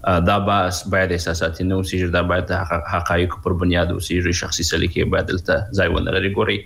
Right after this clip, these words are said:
د افغانستان منا-، م-، ملي منافع اوس څه شی ایجاد-، ایجابوي چې باید وسي؟ افغانستان یو اساسي قانون لري؟ نه لري.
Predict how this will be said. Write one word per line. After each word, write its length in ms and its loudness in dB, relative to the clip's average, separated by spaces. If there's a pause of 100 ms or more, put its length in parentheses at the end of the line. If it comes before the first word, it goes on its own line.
(520)
د 40 2
افغانستان 380 4
منا-، 280 4
م-، 400 4
ملي 240 4
منافع 340 2
اوس 160 0
څه 100 -8
شی 160 0
ایجاد-، 380 0 (100)
ایجابوي 560 2
چې 100 -6
باید 240 0
وسي؟ 260 -6 (560)
افغانستان 400 4
یو 180 4
اساسي 300 0
قانون 320 2
لري؟ 280 0 (120)
نه 120 4
لري. 280 -6